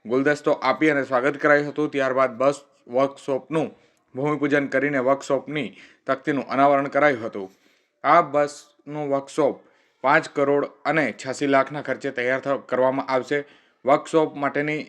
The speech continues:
જમીનનો અંદાજિત વિસ્તાર અઢાર હજાર એકસો છોતેર ચોરસ કિલોમીટરનો છે.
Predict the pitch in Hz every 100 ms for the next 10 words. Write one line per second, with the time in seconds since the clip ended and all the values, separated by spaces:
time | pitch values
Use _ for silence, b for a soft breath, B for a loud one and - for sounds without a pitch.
0 | - 113 131 143 147 135 135 131 135 143
1 | 123 127 - 143 143 b b b _ 120
2 | 143 143 147 151 - 127 - 139 139 123
3 | 160 156 135 135 135 143 - _ _ _
4 | 135 139 139 143 143 139 147